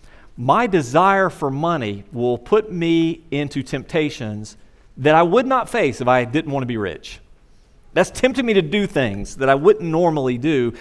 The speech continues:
if that wasn't my desire. So, remember what we learned, uh, quite a while back when it comes to sin and desire and temptation? There is no temptation where there is no desire.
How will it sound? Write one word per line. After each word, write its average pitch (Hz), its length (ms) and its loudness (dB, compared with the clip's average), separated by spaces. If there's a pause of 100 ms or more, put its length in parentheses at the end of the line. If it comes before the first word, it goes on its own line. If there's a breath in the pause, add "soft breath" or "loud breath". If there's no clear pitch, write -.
if - 120 -4
that 143 140 4
wasn't 131 260 -2
my 120 120 0
desire. 101 520 -2 (400 loud breath)
So, 185 260 4
remember 147 400 2
what 196 180 2
we 170 120 0
learned, 170 360 0 (640)
uh, 113 140 -8
quite 180 240 4
a - 20 2
while 180 200 2
back 165 280 0
when 131 80 -8
it - 60 -12
comes 143 180 -8
to 110 80 -8
sin 185 540 -2
and 107 140 -6
desire 151 340 2
and 151 80 -4
temptation? 180 640 -4 (300 loud breath)
There 104 180 -2
is 151 280 2
no 180 220 6
temptation 190 800 0
where 139 160 2
there 135 180 2
is 139 180 2
no 135 160 0
desire. 113 720 2